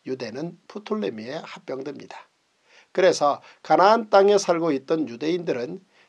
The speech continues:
페르시아의 통치에 이어 알렉산더의 직접 통치, 그리고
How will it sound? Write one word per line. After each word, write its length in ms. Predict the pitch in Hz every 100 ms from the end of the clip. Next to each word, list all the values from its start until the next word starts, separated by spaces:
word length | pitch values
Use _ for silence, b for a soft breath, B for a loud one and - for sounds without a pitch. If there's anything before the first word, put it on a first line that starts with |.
| b
페르시아의 1000 | - 220 240 220 - 185 180 175 190 202
통치에 460 | - 208 208 - 175
이어 400 | 120 123 165 175 _
알렉산더의 840 | 113 120 160 - 196 202 196 190
직접 380 | - - 147 -
통치, 480 | 151 139 - - _ _ b b -
그리고 460 | 139 131 160 170